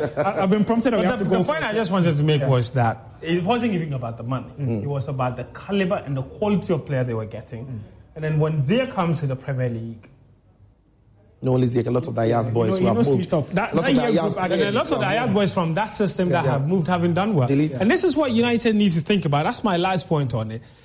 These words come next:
Speaker 1: That, and this is true. Dutch managers tend to like to go for a lot of players from that system. And that is a big mistake a lot of them make.
Speaker 2: Yeah.
Speaker 1: Because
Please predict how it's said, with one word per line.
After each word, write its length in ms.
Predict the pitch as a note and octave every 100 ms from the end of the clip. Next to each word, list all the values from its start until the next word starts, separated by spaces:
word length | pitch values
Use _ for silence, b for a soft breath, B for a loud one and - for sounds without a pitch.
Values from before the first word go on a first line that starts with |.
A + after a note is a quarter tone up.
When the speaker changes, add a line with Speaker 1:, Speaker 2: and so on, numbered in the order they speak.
| b _
Speaker 1:
That, 240 | C#3 C3+ - - -
and 160 | D#3
this 160 | C4 C#4+
is 160 | F4
true. 500 | - - E4+ D#3 - - - C3+ A2 B _ B2+
Dutch 340 | A#2 C#4 - C4
managers 720 | B3+ B3 F3 D3+ F3+ - - - - - - - -
tend 400 | - G#3+ G#3+ G#3+
to 120 | G#3+
like 400 | F#3 F3+ F#3 -
to 120 | -
go 240 | D3 E3+ E3+
for 260 | - E3 -
a 60 |
lot 320 | E3 F3+ F#3
of 140 | E3 -
players 260 | E3 D#3+
from 200 | D#3+ D#3+
that 100 | D3+ C#3+
system. 460 | - G#3 - B2 B B
And 80 | E3+
that 120 | A#3
is 100 | A3+
a 80 | F#3+
big 400 | C#3 - C#4+ A#3
mistake 440 | G3+ F#3 - G3+ C3
a 60 |
lot 220 | E3 G3 F#3+
of 80 | E3+
them 200 | F3+ F3+
make. 280 | G3+ A#2 -
Speaker 2:
Yeah. 140 | B2+ G#2 G2+ -
Speaker 1:
Because 240 | C#3 F#3